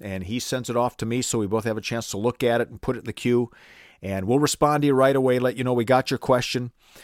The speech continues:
Uh, we do ask that you be patient because we have a number of questions that we're working through, but we do get to your questions. And interestingly, as I've been going through the questions lately, I've noticed that even though we haven't answered the specific question, we've answered the question,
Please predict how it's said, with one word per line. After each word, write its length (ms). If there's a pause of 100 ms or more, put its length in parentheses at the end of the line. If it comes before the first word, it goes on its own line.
(220)
Uh, 100
we 120
do 220
ask 220
that 100
you 80
be 80
patient 480
because 260
we 100
have 140
a 60
number 200
of 120
questions 400
that 100
we're 100
working 360
through, 180
but 160
we 160
do 260
get 220
to 100
your 80
questions. 600 (600)
And 140
interestingly, 640
as 100
I've 80
been 140
going 180
through 140
the 80
questions 420
lately, 380
I've 160
noticed 420
that 320
even 260
though 80
we 120
haven't 240
answered 260
the 80
specific 480
question, 300
we've 160
answered 320
the 80
question, 480